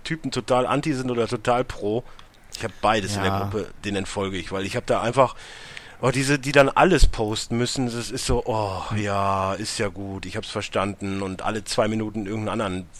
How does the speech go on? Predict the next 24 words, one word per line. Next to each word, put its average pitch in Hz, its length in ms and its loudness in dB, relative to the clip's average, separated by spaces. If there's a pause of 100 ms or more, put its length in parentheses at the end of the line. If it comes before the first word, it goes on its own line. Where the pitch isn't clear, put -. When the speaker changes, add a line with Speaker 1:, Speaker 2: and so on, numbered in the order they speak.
(120)
Speaker 1:
verkackten - 560 -4
Mist, - 320 -4 (480)
ob - 120 -8
der 107 120 2
jetzt 98 180 0
populistisch 110 600 -2
ist 107 200 -6
oder 98 300 -2
wie 101 120 -2
auch 98 100 0
immer. 104 200 -2 (260)
Weil 101 140 2
das, - 180 0
die 123 140 0
Sache 147 240 6
ist 127 160 2
ja 123 80 6
die, 117 340 0 (960)
die, 160 120 0
die 147 360 0
sich 139 200 -2
drüber 127 260 4
beschweren, 107 720 2 (640)
dass - 340 2